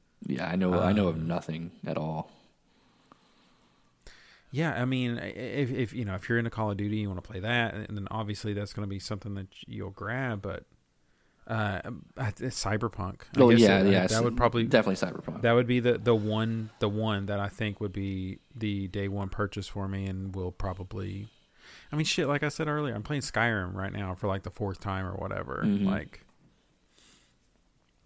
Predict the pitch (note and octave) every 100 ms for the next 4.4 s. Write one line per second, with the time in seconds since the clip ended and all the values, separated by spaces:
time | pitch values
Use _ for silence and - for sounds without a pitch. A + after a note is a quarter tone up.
0 | - G2+ - - - - F#2 - G2 -
1 | A#2 A2+ - A#2+ - - G#2+ F#2 F2+ F#2
2 | G#2 A2 G2 - G#2 G#2+ - B2+ A#2+ B2
3 | A#2 - G2+ - G2 F#2+ F2+ F#2+ - -
4 | F#2 F#2 F2+ G2